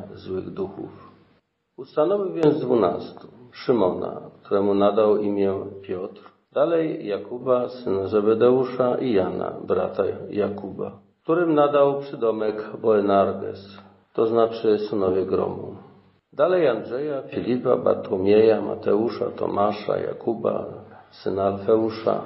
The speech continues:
Tadeusza, Szymona Gorliwego i Judasza Iskariotę,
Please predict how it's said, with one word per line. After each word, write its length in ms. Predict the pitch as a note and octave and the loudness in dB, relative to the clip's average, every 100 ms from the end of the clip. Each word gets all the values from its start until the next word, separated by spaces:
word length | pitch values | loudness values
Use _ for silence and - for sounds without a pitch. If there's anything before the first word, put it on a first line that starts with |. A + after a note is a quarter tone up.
| - - _ | -10 -20 _
Tadeusza, 840 | - G2+ A2 A2+ A2 - G#2+ G#2 - | 0 4 4 2 -2 -4 -4 -4 -10
Szymona 540 | - - G2+ G2+ G2 G2 | -8 -2 2 2 0 0
Gorliwego 720 | G#2 G#2 G#2+ A2+ A2+ A2+ A2+ | 0 0 2 6 6 6 2
i 80 | C3 | 0
Judasza 520 | C3 - G2 - - | -2 0 0 -2 -6
Iskariotę, 800 | - - G#2 G2 G#2 G#2+ - | -6 -2 2 2 2 0 -2